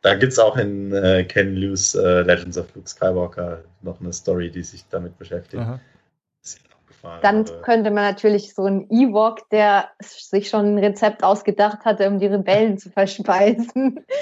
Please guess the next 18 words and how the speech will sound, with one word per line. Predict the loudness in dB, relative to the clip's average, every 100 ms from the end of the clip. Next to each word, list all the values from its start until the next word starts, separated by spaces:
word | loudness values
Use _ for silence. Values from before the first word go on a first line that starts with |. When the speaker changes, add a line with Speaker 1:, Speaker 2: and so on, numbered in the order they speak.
| -2
Speaker 1:
Äh, | 2 2 2 2 0 0
Speaker 3:
<laughs> | -2
Speaker 1:
Stichwort | 2 2 2 2
Speaker 3:
ausdenken. | 0 -2
Speaker 1:
Forces, | -2 -4 -10 -16 _ _ _
Forces | 0 2 0
of | -4
Destiny, | 0 -2 -2 -14 -6 -2
Mächte | 0 -2 -4
des | -6 -6
Schicksals. | -6 0 0 0
Da | 0
gibt's | 0 0 -4
doch | 0
Speaker 3:
Ja. | 4 4
Speaker 1:
jetzt | 2
in |
der | -2 -4